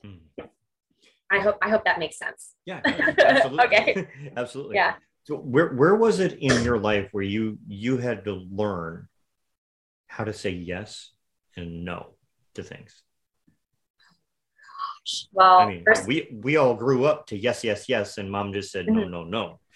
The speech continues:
Speaker 1: But
Speaker 2: Mm-hmm.
Speaker 1: at some point, we had to hit a point where we realized it's up to me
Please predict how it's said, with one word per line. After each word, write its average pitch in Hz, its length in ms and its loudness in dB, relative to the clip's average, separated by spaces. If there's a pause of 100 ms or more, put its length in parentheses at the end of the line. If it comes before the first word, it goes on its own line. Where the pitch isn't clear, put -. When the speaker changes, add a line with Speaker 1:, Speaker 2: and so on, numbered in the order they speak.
(220)
Speaker 1:
But 226 120 4
Speaker 2:
Mm-hmm. 220 80 2
Speaker 1:
at 202 60 -4
some 170 160 -6
point, 127 240 -6
we 127 120 -4
had 170 180 -6
to 143 60 -4
hit 120 160 -4
a - 40 -10
point 131 300 -10
where 104 140 -4
we 98 80 -8
realized 101 400 -6
it's 98 160 -14
up - 200 -14
to 135 80 -8
me 110 420 -10